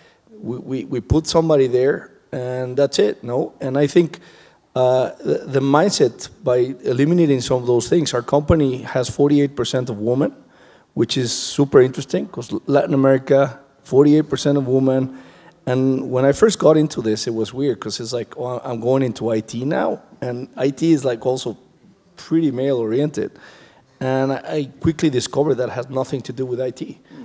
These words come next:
So I think, in a way, we need to, like, separate ourselves from an I T culture that's been running for many, many generations, 'cause people say, "Oh, the I T guys are mainly male," no? And,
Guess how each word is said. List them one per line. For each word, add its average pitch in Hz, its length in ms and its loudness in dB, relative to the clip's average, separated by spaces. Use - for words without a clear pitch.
So - 240 0
I 131 60 6
think, - 360 -2
in 139 160 0
a 131 60 2
way, 151 260 6
we 135 120 2
need 131 200 -2
to, 135 100 -2
like, 117 360 0
separate 143 500 6
ourselves 120 720 -2
from 127 260 -2
an 127 100 0
I 135 120 4
T 135 160 -4
culture 147 420 4
that's 113 160 0
been 123 220 -6
running 135 320 0
for 117 240 -10
many, 127 180 -4
many 123 220 -4
generations, 117 640 -2
'cause - 160 -12
people 143 280 0
say, 135 80 0
"Oh, 165 220 4
the 127 160 2
I 143 80 4
T 139 220 -4
guys 127 340 0
are 120 300 -4
mainly 135 320 0
male," 107 260 -6
no? 143 400 -4
And, 127 420 -4